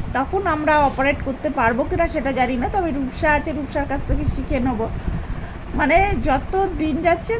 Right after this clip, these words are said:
তত নিত্য নতুন জিনিস উঠছে। এই, এই ফোনটাই কি থাকবে নাকি? কত কিছু উঠবে। তো যাই হোক, মোবাইলে তা, তবে হ্যাঁ,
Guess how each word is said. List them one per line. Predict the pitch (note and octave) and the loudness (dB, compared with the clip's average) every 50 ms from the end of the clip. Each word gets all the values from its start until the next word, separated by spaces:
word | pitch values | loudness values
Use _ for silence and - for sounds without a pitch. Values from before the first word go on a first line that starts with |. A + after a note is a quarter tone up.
| - - | 0 2
তত | D#4+ D4 D4 D4 | 2 2 2 0
নিত্য | D4 D4 B3 B3+ B3 A#3+ - - B3 | 0 0 0 0 0 -2 -2 -4 -2
নতুন | B3 A#3+ A#3+ A3+ - A3+ B3 A3 | -2 -2 -2 -4 -2 -2 -2 -2
জিনিস | A#3 A3 G#3 A3+ - A3+ | 0 -2 -2 -4 -4 -6
উঠছে। | G#3+ A3 - - G#3+ | -8 -8 -6 -4 -2
এই, | A3 A3+ A#3 | 0 0 0
এই | - - C#4+ D#4+ D4 - | 0 0 0 2 2 2
ফোনটাই | E4 D#4 E4+ D#4 E4 E4 E4 | 2 2 2 4 2 2 2
কি | E4+ F4 - | 0 -2 0
থাকবে | E4+ D4+ D4 C#4 C#4+ E4 D#4+ | 0 0 0 0 -2 -2 -2
নাকি? | C#4+ C4 A#3 - A3+ A3 B3+ - | -2 -2 -2 -4 -6 -8 -6 -4
কত | C4+ D#4 F#4+ - G#4+ G4+ | -4 -4 -2 -4 -4 -4
কিছু | - F#4+ F#4 - F#4 F4 | -4 -4 -2 -2 -2 -2
উঠবে। | C#4 B3 C#4 D#4 D#4 E4+ - - - - - - - - - - - - | -2 -2 -2 0 -2 -2 -2 -4 -6 -6 -6 -6 -6 -8 -8 -10 -6 -4
তো | F#4 F#4 | -2 0
যাই | - E4 D#4 D#4+ F4+ F4 | 2 4 4 4 4 4
হোক, | F4 E4 E4 F#4 - - - - - - - - - - - | 4 4 4 2 0 -4 -8 -8 -8 -10 -10 -10 -10 -8 -4
মোবাইলে | B3 C4 D4 C#4 C#4+ D4 C#4+ D4 C#4 C#4 C#4 C#4+ C#4 C#4 - | -4 -2 0 0 0 2 2 4 4 4 4 4 2 0 2
তা, | - A#3 A3+ B3 D4 D#4 D#4+ E4+ E4+ - - - - - - - - - | 2 2 2 4 4 4 4 2 2 0 -4 -6 -6 -6 -4 -4 -2 2
তবে | - A#3+ B3 - F#4 F#4+ | 4 4 4 6 4 4
হ্যাঁ, | D#4 C#4+ A#3+ G#3+ F#3 F3 F3 E3+ | 4 4 2 4 4 4 4 4